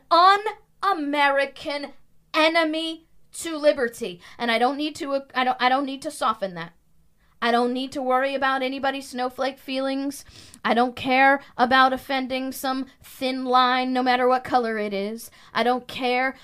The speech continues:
about making somebody upset because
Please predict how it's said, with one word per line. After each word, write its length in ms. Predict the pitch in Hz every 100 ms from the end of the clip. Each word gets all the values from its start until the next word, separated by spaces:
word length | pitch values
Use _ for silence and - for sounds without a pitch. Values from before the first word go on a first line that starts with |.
| -
about 460 | 240 240 247 247 - _ -
making 580 | 240 247 247 277 262
somebody 600 | 254 - 262 240 247 240 247
upset 720 | 254 - - 285 262 262 - - -
because 960 | 220 240 - - 262 254 247 240 -